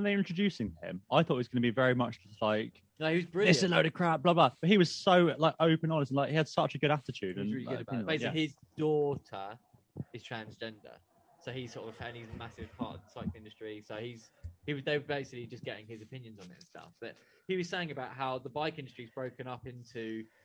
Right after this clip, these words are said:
Speaker 2: four different categories, isn't it? You've got the one percent who are the confident,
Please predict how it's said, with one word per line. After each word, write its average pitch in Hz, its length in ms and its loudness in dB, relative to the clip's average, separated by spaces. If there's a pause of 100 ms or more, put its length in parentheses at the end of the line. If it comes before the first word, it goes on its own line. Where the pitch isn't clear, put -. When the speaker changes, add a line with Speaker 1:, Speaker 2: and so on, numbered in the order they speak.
(760)
Speaker 2:
four 170 260 2
different 147 240 -10
categories, 135 440 -6
isn't 120 160 -8
it? 104 100 -8
You've 120 120 -14
got 143 140 -8
the 131 80 -8
one 147 220 -2
percent 120 380 -10 (120)
who 127 200 -4
are 120 180 -4
the 113 360 -8 (280)
confident, 127 680 -8